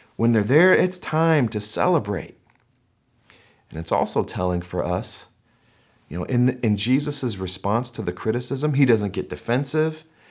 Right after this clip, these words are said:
He doesn't say, "Well, no, no, well, this is the reason." He just admits it. He's like, "Pff, we're not fasting. No, no, no, no, no. Now's not, now's the time for a party." But also,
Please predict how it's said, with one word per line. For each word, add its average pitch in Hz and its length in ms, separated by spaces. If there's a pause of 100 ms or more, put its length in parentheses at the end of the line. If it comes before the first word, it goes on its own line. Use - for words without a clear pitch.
(140)
He 135 120
doesn't 117 240
say, 120 160
"Well, 165 280
no, 170 80
no, 151 160
well, 135 120
this 185 220
is 175 140
the 156 100
reason." 151 520 (640)
He 175 120
just 190 240
admits 180 400
it. - 240 (340)
He's - 120
like, 139 180 (300)
"Pff, - 220 (460)
we're - 180
not 339 200
fasting. - 760 (640)
No, 302 180
no, 330 100
no, 349 140
no, 339 120
no. 208 340 (300)
Now's 202 280
not, 190 280
now's 160 380
the 190 80
time 151 300
for 160 120
a 170 60
party." 143 460 (920)
But 85 140
also, 110 600